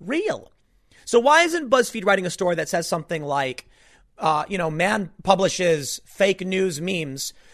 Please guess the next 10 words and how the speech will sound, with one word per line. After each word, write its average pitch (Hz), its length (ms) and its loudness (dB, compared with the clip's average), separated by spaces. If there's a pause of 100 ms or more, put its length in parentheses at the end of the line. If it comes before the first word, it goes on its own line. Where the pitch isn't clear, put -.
(140)
to 214 80 -2
manipulate 233 460 0
people"? 170 480 -6
The 170 80 -4
reason 302 340 -2
is 262 100 -6
because 208 460 0
the 180 100 -2
meme 214 380 -4
is 170 180 -4